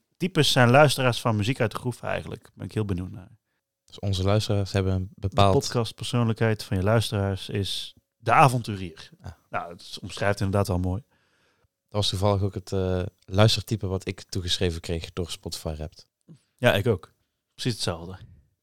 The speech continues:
Speaker 1: Onze luisteraars beoordelen ons met een pot-, met een vier punt zeven. En dat is best goed, want het is maximaal
Speaker 2: Van de vijf,
Speaker 1: vijf.
Speaker 2: ja.
Speaker 1: Ja. Goed, er zijn iets meer dan dertig reviews binnen. Dus als je ons een review wil achterlaten, dan kan dat bij Spotify. En het liefst van vijf sterren natuurlijk.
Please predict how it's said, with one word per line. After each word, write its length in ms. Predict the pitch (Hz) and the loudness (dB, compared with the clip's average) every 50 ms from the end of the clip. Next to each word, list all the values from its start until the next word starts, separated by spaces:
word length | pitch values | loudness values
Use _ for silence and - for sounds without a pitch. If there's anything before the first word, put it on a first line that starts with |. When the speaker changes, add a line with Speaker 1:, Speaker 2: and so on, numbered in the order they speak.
| _ _ _ | _ _ _
Speaker 1:
Onze 200 | - 151 127 135 | 0 2 2 4
luisteraars 400 | 160 208 226 190 - 190 190 151 | 6 6 6 6 6 4 4 4
beoordelen 640 | 127 156 170 170 170 160 160 160 151 151 147 143 - | 4 6 6 8 8 8 8 8 6 4 2 2 0
ons 280 | 147 139 131 127 - - | 0 -2 -2 -2 -2 0
met 140 | 123 117 107 | 2 2 2
een 120 | 104 - | 2 0
pot-, 160 | - 127 - | -4 -6 0
met 160 | - 120 110 | 0 0 2
een 140 | 107 98 101 - | 2 -2 -4 -6
vier 340 | 98 82 87 123 175 185 180 | -6 0 2 4 4 4 2
punt 260 | - - 151 139 123 | 4 4 2 4 6
zeven. 480 | - - 151 139 117 98 92 87 87 - - _ - | 6 8 10 10 10 8 6 4 -2 -4 -8 _ -10
En 80 | - 101 | -4 0
dat 100 | 101 92 | 0 0
is 160 | - 104 - | 0 -2 -4
best 180 | - 101 95 - | -4 -4 -4 -2
goed, 240 | - 117 113 - | -2 -4 -4 -2
want 200 | - 104 101 90 | -4 -4 -4 -4
het 100 | - - | -6 -8
is 220 | 117 104 - - - 104 | -6 -6 -6 -6 -4 0
maximaal 380 | 98 101 - - 110 98 90 87 | 0 0 2 4 2 2 4 2
Speaker 2:
Van 80 | 98 | 2
de 60 | 98 | 0
vijf, 160 | 87 87 90 - | 0 -4 -6 -8
Speaker 1:
vijf. 160 | - 95 85 - | -10 -10 -4 -2
Speaker 2:
ja. 180 | 107 98 - - | -2 -2 -2 -4
Speaker 1:
Ja. 80 | - - _ _ _ _ _ _ | -10 -20 _ _ _ _ _ _
Goed, 240 | _ _ 107 98 - | _ _ -2 0 2
er 60 | 101 | 4
zijn 300 | 95 104 98 92 101 - | 6 6 6 6 4 0
iets 220 | 95 - - - - | -2 -4 -4 -4 -4
meer 220 | - 92 95 95 92 | -2 0 2 2 2
dan 140 | 92 92 | 2 2
dertig 300 | 90 98 95 - 95 85 | 2 0 0 0 -2 -4
reviews 360 | - 95 95 82 101 98 87 80 | -2 -2 -2 0 -2 -4 -2 0
binnen. 280 | 98 92 87 98 98 | 0 0 0 2 4
Dus 200 | 104 104 - - - - - - _ _ _ _ _ _ _ _ _ | 4 4 4 2 -6 -16 -20 -20 _ _ _ _ _ _ _ _ _
als 180 | - 143 143 104 | 6 6 8 8
je 80 | 127 117 | 8 6
ons 120 | 101 95 | 6 6
een 60 | 95 92 | 4 6
review 300 | 101 104 98 90 104 98 | 6 6 8 8 8 6
wil 120 | 98 - | 6 4
achterlaten, 380 | - - - 117 104 110 - - | 0 2 4 6 6 6 4 2
dan 100 | 139 127 | 0 0
kan 160 | - 92 87 | 2 2 2
dat 120 | 90 101 | 2 4
bij 120 | 98 98 98 | 4 4 4
Spotify. 420 | - 180 - - - - - - - - _ _ _ _ | 4 2 0 -2 -4 -4 -6 -6 -10 -10 _ _ _ _
En 120 | - - | 0 0
het 100 | 95 85 | 0 2
liefst 160 | - 95 - - | 0 -2 -2 -2
van 120 | 90 85 | -4 -2
vijf 180 | 85 95 95 - | -2 -2 -2 -2
sterren 220 | - 123 104 87 | -2 -4 -4 -4
natuurlijk. 360 | - - - - - - - | -8 -10 -10 -10 -10 -10 -14